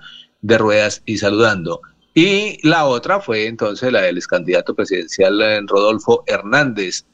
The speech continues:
pues llegó muy callado, dicen, se sentó en su silla juicioso, pero entonces la gente empezó a darse cuenta, ¿qué pasó?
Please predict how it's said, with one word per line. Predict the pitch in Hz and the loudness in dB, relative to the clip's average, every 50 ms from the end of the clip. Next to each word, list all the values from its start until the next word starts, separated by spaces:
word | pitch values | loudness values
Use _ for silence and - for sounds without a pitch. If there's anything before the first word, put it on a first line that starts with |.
| _ _ _ _ | _ _ _ _
pues | - 95 90 | -4 -2 0
llegó | 92 92 87 85 95 113 135 135 | 0 0 0 2 4 4 4 2
muy | 127 120 113 110 | 2 -2 -4 -2
callado, | - 120 120 117 113 117 127 143 143 120 | -2 0 0 2 2 2 2 2 0 -2
dicen, | 110 113 117 - 147 151 165 160 156 - - _ - - - _ | -4 -4 -4 -4 -4 -4 -6 -8 -12 -18 -20 _ -20 -20 -20 _
se | _ - 98 | _ -8 -6
sentó | 98 - 98 87 85 80 101 110 113 117 | -4 -4 -4 -4 0 2 2 2 2 2
en | 117 110 | 0 -4
su | - 123 | -4 -4
silla | 113 - 156 156 151 151 147 139 | 0 2 4 4 4 2 0 -2
juicioso, | - 127 117 110 - - 151 160 160 156 160 170 170 165 - _ _ _ _ | -2 -4 -4 -2 0 2 2 2 2 2 0 -2 -4 -4 -8 _ _ _ _
pero | - 110 101 98 | -4 -4 -2 -4
entonces | 98 92 95 92 98 - 127 131 127 - - | -6 -8 -8 -10 -6 -2 -2 -2 -2 -2 -2
la | - 95 87 | 0 0 0
gente | 87 85 85 85 - | 0 -2 -6 -4 -6
empezó | 120 117 117 101 - - 87 | -2 0 0 0 2 2 2
a | 90 | 2
darse | 92 95 - 120 - | 2 0 -2 -4 -2
cuenta, | - 131 143 139 - 95 - | 0 0 0 2 0 -4 -4
¿qué | - 98 95 | -2 -4 -4
pasó? | - - 113 117 - - - 156 165 160 165 | -2 0 0 0 0 2 0 0 0 0 -2